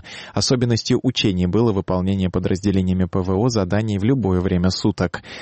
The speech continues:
Москва разместила в аннексированном Крыму в районе Феодосии дополнительные зенитно-ракетные системы С четыреста "Триумф".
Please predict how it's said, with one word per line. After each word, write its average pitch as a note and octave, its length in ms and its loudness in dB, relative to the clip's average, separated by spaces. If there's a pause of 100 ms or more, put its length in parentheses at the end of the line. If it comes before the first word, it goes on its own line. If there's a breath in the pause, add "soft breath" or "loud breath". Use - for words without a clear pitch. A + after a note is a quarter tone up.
(120)
Москва A#2+ 320 0
разместила G#2+ 520 0
в G2+ 40 -2
аннексированном G2 560 -2
Крыму G#2 320 0
в C3 80 -2
районе F#2+ 360 0
Феодосии G#2 720 0 (220 loud breath)
дополнительные A#2+ 640 0
зенитно-ракетные G2+ 880 0
системы G2 680 0
С G2+ 220 -2
четыреста F#2+ 560 0
"Триумф". G2+ 560 -2